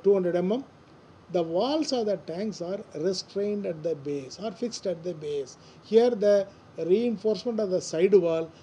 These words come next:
and that of the base slab will be monolithic, right? So there will be no joint as in the previous case, right? So this, uh, for, uh, that we'll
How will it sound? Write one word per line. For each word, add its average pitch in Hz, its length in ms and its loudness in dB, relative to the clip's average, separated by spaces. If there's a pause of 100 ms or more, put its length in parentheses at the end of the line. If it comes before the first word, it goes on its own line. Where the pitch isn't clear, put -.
(140)
and 202 200 -2
that 185 260 -2
of 226 160 0
the 180 100 -2
base 156 280 -6
slab 156 320 -6 (260)
will 160 180 -4
be 180 140 2
monolithic, 165 720 -4 (1200)
right? 127 220 -14 (320)
So 233 160 4
there 208 160 6
will 208 100 4
be 185 100 2
no 220 200 4
joint 202 460 0 (100)
as 175 180 -2
in 185 120 0
the 180 100 -2
previous 156 460 -8
case, 139 400 -12 (520)
right? - 180 -12 (420)
So 220 180 0
this, 233 420 0 (840)
uh, 190 400 -8
for, 190 140 0
uh, 170 520 -10
that 180 160 -4
we'll 165 80 -8